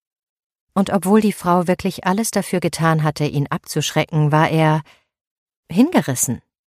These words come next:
Zugegeben, Gollo war ein impulsiver Typ und verschenkte sein Herz schnell mal an Momentaufnahmen. Daher hatte er sich schon öfter die Finger verbrannt. Aber das eben, diese Frau war ein Tornado.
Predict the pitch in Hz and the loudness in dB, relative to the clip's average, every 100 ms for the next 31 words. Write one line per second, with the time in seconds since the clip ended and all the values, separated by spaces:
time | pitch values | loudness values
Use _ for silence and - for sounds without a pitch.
0 | _ _ _ _ _ - 233 170 147 160 | _ _ _ _ _ -2 0 0 2 2
1 | 156 165 - _ _ - 226 226 214 180 | 2 0 -4 _ _ -2 2 4 4 4
2 | 180 185 185 175 180 160 160 151 - 202 | 2 2 0 0 0 0 2 0 0 0
3 | 233 - - 196 - 202 196 170 160 165 | 0 -2 -8 -4 -2 0 0 0 0 0
4 | 147 151 - - 156 151 131 117 120 127 | 2 0 0 2 2 4 2 -2 -2 0
5 | 127 123 131 123 139 131 131 113 - _ | 0 -2 -2 -4 -2 -2 -2 -6 -10 _
6 | _ _ _ - 175 165 175 170 - 156 | _ _ _ -4 0 0 2 0 0 -4
7 | 185 160 156 160 - 156 151 165 - 131 | -4 -4 -4 -4 -4 -4 -2 -4 -2 -6
8 | 123 - 127 123 - 120 120 120 - _ | -6 -6 -4 -4 -8 -10 -10 -10 -14 _
9 | _ _ _ _ _ _ _ 123 123 120 | _ _ _ _ _ _ _ -10 -6 -6
10 | 151 170 - 143 190 208 151 _ _ _ | -4 -4 -4 -2 -2 -2 -6 _ _ _
11 | _ _ - 135 143 127 135 151 160 151 | _ _ -10 -4 -4 -4 -2 0 2 2
12 | 135 143 - 151 143 123 123 113 | 0 -2 -2 0 0 -2 -6 -12